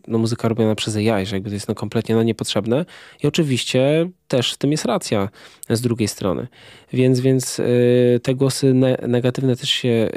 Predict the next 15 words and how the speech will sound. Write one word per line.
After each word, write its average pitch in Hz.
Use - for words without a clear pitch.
pojawiały. 120
Aczkolwiek, 160
no, 135
z 127
drugiej 180
strony 165
albo 175
możemy 143
się 139
tego 131
bać 127
i, 117
i, 117
i, 113
i, 110